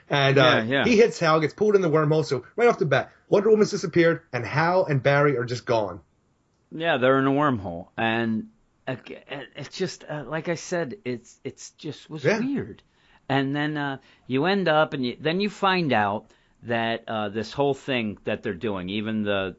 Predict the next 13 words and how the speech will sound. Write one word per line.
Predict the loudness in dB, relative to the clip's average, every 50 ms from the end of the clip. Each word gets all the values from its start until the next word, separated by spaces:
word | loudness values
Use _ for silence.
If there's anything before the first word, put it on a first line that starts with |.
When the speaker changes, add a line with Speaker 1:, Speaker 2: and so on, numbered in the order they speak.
| _ _ _ _ _
Speaker 2:
Parasite | -2 0 0 0 0 -4 -6 -8 -10 -10 -10
bit, | -10 -10 -10 -10 -12 -18 _ _ -10
is | -6 -4 -2 -2 -2 -4
all, | -4 -2 0 0 0 0 0 -2 -4 -8 _ _
this | -10 -10 -8 -8
whole | -4 -4 -2 -2
thing | -2 -4 -6 -6 -6
is | -6 -8 -12
this | -16 -18
plan | _ -10 -8 -6 -4 -4 -4 -6
of | -8 -10
Infinity | -12 -12 -10 -10 -8 -8 -8 -8 -8 -10
Corporation. | -10 -10 -12 -12 -12 -12 -12 -12 -12 -12 -12 -14 -16 -18 -20